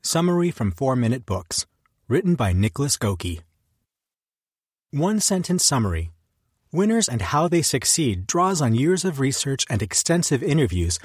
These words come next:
with a wide array of successful people to deliver a blueprint for what it takes to win in life based on strategy, leadership, and team building. Favorite quote from the author.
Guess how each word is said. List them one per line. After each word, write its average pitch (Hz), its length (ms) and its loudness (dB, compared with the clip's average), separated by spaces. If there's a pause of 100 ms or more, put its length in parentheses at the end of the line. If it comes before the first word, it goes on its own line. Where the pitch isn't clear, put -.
(220)
with 143 140 0
a 135 80 4
wide 180 300 2
array 151 220 2
of 113 100 -4
successful 139 640 0
people 87 420 0
to - 160 -4
deliver 127 380 2
a 90 80 0
blueprint 160 580 -2
for 123 100 -4
what 120 160 2
it 180 120 -2
takes 107 340 -2
to 151 140 -2
win 147 160 2
in 147 100 2
life 135 460 -2
based 117 260 2
on 98 160 2
strategy, 131 640 0 (340)
leadership, 165 560 0 (180)
and 160 220 2
team 117 280 2
building. 123 460 -2 (1600)
Favorite 208 460 -2
quote 147 240 0
from 139 160 0
the 117 140 4
author. 87 380 -2